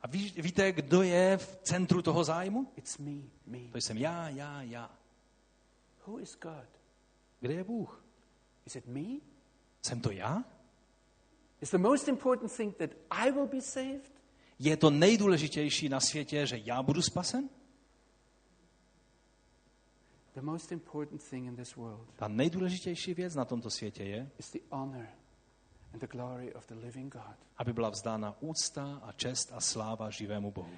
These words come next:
Speaker 2: And we degrade Jesus the Messiah
Speaker 1: A my jsme zdegradovali Ježíše Mesiáše,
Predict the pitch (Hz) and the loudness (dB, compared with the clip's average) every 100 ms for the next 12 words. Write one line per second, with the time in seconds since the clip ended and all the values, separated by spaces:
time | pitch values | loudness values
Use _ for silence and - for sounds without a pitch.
0 | - 147 139 127 170 143 - 220 175 - | -10 -6 -4 -2 -4 -6 -6 -6 -6 -6
1 | 180 180 147 139 - - 151 131 - - | -6 -4 -4 -6 -12 -12 -10 -10 -12 -14
2 | - 123 - - 117 107 107 - 110 123 | -14 -12 -10 -10 -12 -14 -12 -6 -2 0
3 | 127 - - 127 120 - - 185 190 202 | 0 0 0 -2 -2 -4 -4 -2 2 2
4 | 175 123 104 104 107 107 107 131 127 139 | 4 0 0 -2 -4 -6 -4 -2 -2 -2
5 | 135 - 120 113 120 - 120 117 - 127 | -4 -4 -4 -2 -2 -4 -4 -4 -2 -2